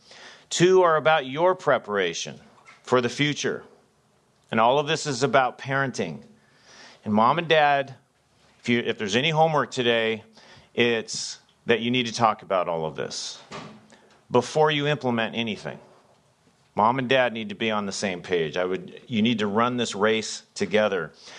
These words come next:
These questions are posed as thought provocation,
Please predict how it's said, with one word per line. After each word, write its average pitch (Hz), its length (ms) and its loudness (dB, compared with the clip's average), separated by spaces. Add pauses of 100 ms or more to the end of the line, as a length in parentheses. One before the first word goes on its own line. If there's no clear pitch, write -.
(180)
These 107 200 -2
questions 131 460 0
are 117 80 -4
posed 127 440 0
as 104 160 -8
thought 131 300 4
provocation, 127 1000 0